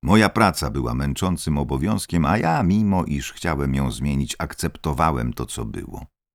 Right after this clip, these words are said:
Spokoju piątkowego odprężenia nie mogły zakłócić nawet pojękiwania żony, która nie wiedzieć czemu mówiła: „Ledwo wszedłeś do domu i już piwo pijesz”. Ja, dopijając ostatni łyk w radosnym stanie relaksu, odpowiadałem: „No a jak?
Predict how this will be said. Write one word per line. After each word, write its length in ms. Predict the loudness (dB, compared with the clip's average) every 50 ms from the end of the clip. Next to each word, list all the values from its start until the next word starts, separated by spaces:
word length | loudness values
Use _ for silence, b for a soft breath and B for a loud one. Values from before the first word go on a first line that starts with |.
| _ _ _ _ _ _ _ _ -2
Spokoju 680 | -2 0 4 4 4 4 4 4 4 6 6 6 4
piątkowego 720 | 4 4 2 2 2 2 0 -2 -2 0 0 -2 0 0 -2
odprężenia 680 | -2 -4 _ -2 0 0 0 2 0 0 0 2 0
nie 160 | 0 0 2 2
mogły 380 | 2 2 0 0 0 0 0
zakłócić 680 | 0 -2 -4 -6 -6 -6 -6 -6 -6 -6 -10 -10 -6 -4
nawet 320 | -4 -2 -2 -4 -6 -6
pojękiwania 1080 | _ -4 -2 0 2 0 0 0 -2 -4 -6 -4 0 0 2 2 2 2 2 0 0 -2
żony, 760 | -2 -4 -4 -2 0 2 4 4 2 2 0 0 -2 -4 -6 _ _ _ _ _ _ _ _
która 500 | -2 2 2 4 4 4 2 2 -2 -6 -4 2
nie 140 | 2 2 4
wiedzieć 480 | 4 2 2 6 6 4 4 4 0 2
czemu 340 | 4 6 8 8 8 8 8
mówiła: 480 | 8 6 6 4 4 4 6 6 6
„Ledwo 460 | 8 8 8 8 6 6 6 6 6
wszedłeś 540 | 6 4 2 4 4 4 4 4 4 4 4
do 140 | 4 4 4
domu 360 | 6 6 6 8 8 6 6
i 120 | 4 4 4
już 260 | 2 2 0 -2 -4
piwo 400 | _ -2 -2 0 0 -2 -6 -6
pijesz”. 600 | -6 -8 -8 -6 -6 -6 -6 -8 -10 -14 -18 _ _ _ _ _ _ _ _ _ _
Ja, 180 | -2 0 0 0
dopijając 720 | 0 -2 -4 -2 0 2 4 4 4 2 2 -2 -4 -6
ostatni 480 | -6 -10 -4 -4 -4 -4 -2 -2 -2 0
łyk 340 | 0 0 -2 -2 -6 -16 -10 -6
w 40 |
radosnym 540 | -4 -4 -4 -2 -4 -4 -4 -4 -4 -4 -4
stanie 320 | -4 -4 -2 -2 -2 -2 -4
relaksu, 460 | -2 -2 -2 -2 -2 -4 -8 -8 -8
odpowiadałem: 920 | -8 -8 _ -10 -8 -6 -6 -4 -4 -4 -4 -2 -2 -2 0 0 2 2
„No 360 | 2 2 2 2 2 2 0
a 80 | -2 -4
jak? 340 | -6 -8 -8 -10 -12 -14